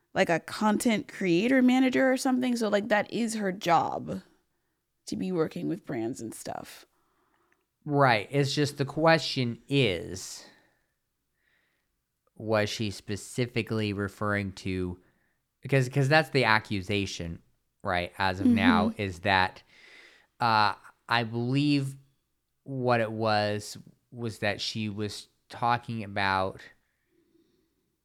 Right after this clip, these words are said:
Speaker 2: uh, something to the effect of the people who are left, like, if you make it to top sixteen or whatever, you should be able to get up to fifty thousand followers or something like that.
Speaker 1: Yeah, that, yeah, that came up later, which is why I think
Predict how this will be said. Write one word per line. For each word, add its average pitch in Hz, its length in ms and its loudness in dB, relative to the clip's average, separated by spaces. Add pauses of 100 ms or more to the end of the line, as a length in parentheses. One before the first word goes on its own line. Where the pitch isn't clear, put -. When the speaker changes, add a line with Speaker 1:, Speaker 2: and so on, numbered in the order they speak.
(180)
Speaker 2:
uh, 120 40 -16 (680)
something 185 340 0
to 160 60 0
the 135 120 2
effect 123 380 0 (100)
of 104 280 0 (1000)
the 123 100 -2
people 143 340 0
who 131 140 0
are 120 160 4
left, 110 380 2
like, 110 180 -4
if 110 100 -8
you 110 80 -4
make 117 220 0
it 110 100 -4
to 110 80 -4
top 110 320 -2
sixteen 107 540 -6
or 104 60 -2
whatever, 95 640 -2 (460)
you 107 140 0
should 104 160 -6
be 110 120 4
able 101 200 4
to 98 60 -2
get 98 200 2
up - 160 -2
to 101 120 -4
fifty 101 360 -6
thousand 87 380 -2
followers 82 580 -10
or 101 80 -10
something 87 220 -8
like 87 200 -14
that. - 160 -16 (1300)
Speaker 1:
Yeah, 240 360 12
that, 226 260 6
yeah, 202 200 4
that 202 180 6
came 233 220 4
up 202 180 2
later, 190 320 6
which 180 220 0
is 196 160 2
why 180 320 6
I 185 60 2
think - 600 0